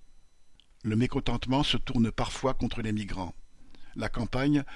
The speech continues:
lancée avec l'autorité du président, s'appuie sur des réactions racistes et xénophobes.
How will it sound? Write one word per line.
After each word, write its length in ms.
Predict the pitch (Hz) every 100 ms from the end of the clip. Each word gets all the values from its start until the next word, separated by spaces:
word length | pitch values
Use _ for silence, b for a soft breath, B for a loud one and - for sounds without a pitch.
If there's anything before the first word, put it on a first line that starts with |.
| B
lancée 440 | 117 127 127 - 151
avec 300 | 110 110 -
l'autorité 460 | 127 139 127 123 123
du 100 | 117
président, 580 | - 95 101 107 117 B B -
s'appuie 420 | - 131 - 156
sur 200 | - 110
des 100 | 117
réactions 500 | 120 120 - 120 110 -
racistes 600 | - 131 - 135 - - B B -
et 80 |
xénophobes. 640 | 110 113 110 - 95 87